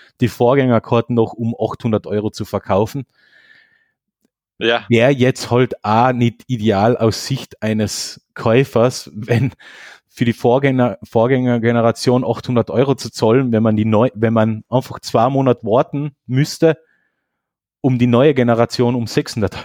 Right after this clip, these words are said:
Speaker 1: Euro zu kriegen, die nachher auch noch leistungstechnisch nochmal eins drauflegt. <laughs> Also.
Speaker 2: Ja, eh, das ist, ähm,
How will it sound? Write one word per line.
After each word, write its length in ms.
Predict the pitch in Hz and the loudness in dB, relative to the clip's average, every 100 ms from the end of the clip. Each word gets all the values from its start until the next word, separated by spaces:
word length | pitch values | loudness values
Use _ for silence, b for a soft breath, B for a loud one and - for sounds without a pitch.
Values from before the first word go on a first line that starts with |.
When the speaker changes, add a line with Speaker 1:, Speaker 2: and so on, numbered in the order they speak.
| - | -12
Speaker 1:
Euro 120 | 101 | -10
zu 180 | - - | -8 -6
kriegen, 320 | - 123 127 | 0 0 0
die 180 | 113 110 104 | 0 -2 0
nachher 380 | 123 120 113 | 0 0 0
auch 40 | 117 | 2
noch 240 | 123 - - _ | 0 -2 -8 _
leistungstechnisch 960 | 123 123 151 - 127 - 127 131 120 B B B - | 0 2 0 -4 -6 -2 0 0 -4 B B B -4
nochmal 300 | 123 131 120 | 0 2 2
eins 220 | 107 - | 0 -2
drauflegt. 540 | 107 127 - 85 - _ b b _ _ _ _ _ _ | 0 0 -2 -8 -8 _ b b _ _ _ _ _ _
<laughs> 280 | - - 294 _ _ _ _ | -20 -6 -6 _ _ _ _
Also. 320 | - 110 110 104 B B B | -4 -2 -2 -4 B B B
Speaker 2:
Ja, 200 | 123 127 | -2 -2
eh, 280 | 120 143 127 - - | 0 -2 -2 -4 -10
das 180 | 104 | -8
ist, 300 | 120 - - - | -8 -8 -8 -6
ähm, 480 | 120 113 110 110 107 | -2 0 -2 -4 -10